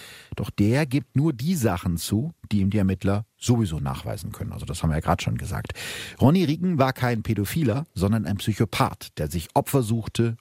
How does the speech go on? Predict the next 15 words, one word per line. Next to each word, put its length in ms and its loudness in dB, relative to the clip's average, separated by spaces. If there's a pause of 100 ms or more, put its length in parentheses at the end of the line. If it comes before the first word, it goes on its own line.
um 280 2 (100)
über 260 2
sie 160 0
Macht 440 0
auszuüben, 680 0 (340)
erinnert 340 2
sich 220 -2
Hauptkommissar 540 0
Hildebrandt 600 0
zwanzig 460 -2
Jahre 220 -2
später 460 -2
in 120 -4
einem 200 0
Zeitungsinterview. 840 -4